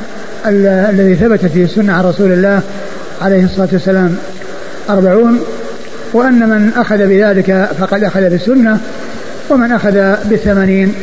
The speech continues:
فقد أخذ بما جاء عن عمر رضي الله تعالى عنه وأرضاه، وهو من الخلفاء الراشدين الهادين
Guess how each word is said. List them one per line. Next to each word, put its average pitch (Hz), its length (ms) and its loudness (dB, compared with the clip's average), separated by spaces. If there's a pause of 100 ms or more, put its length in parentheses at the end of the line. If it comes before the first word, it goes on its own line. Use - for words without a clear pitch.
(360)
فقد 214 200 -2
أخذ 196 280 0
بما 190 260 2
جاء 190 180 2
عن 175 240 2
عمر 196 220 2
رضي 180 160 2
الله 180 220 2
تعالى 180 240 2
عنه 180 240 2 (800)
وأرضاه، 190 460 2 (840)
وهو 185 180 2
من 185 120 2
الخلفاء 180 420 0
الراشدين 185 600 2 (800)
الهادين 185 560 2